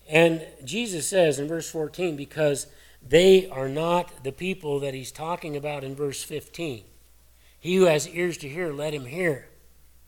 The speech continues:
And so Jesus is, is gonna say to them, "And if you are willing to accept it," why wouldn't I accept it if God says it?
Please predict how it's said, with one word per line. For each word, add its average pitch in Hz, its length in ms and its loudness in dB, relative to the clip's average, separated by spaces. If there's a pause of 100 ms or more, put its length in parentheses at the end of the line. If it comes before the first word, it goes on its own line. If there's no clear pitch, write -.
(360)
And 147 140 -2
so 160 140 8
Jesus 160 580 -2
is, 143 260 -8
is 143 160 -12
gonna 151 200 -2
say 185 220 -2
to 165 80 -2
them, 147 240 -4
"And 147 140 -2
if 175 160 -2
you 170 80 -2
are 147 120 2
willing 226 340 6
to 220 160 0
accept 214 480 -2
it," 113 120 -14 (720)
why 233 260 2
wouldn't 302 320 6
I 156 100 0
accept 151 480 -2
it 220 100 -10
if 175 140 -8
God 220 260 0
says 339 480 -4
it? - 280 -12